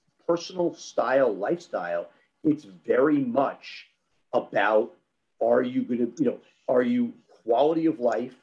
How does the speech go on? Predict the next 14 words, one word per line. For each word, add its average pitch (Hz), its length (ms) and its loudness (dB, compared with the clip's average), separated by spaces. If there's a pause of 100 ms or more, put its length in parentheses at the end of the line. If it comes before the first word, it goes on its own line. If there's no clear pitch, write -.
(360)
which - 300 -2
goes 165 380 2
to, 113 560 -6 (800)
you 131 100 -4
know, 127 120 2
sort 139 200 2
of 120 60 -6
this 120 140 -8
point 185 480 -4
where 123 300 4 (340)
I 160 180 0
have 202 140 0
struggled 120 460 0 (120)
personally, 107 640 -6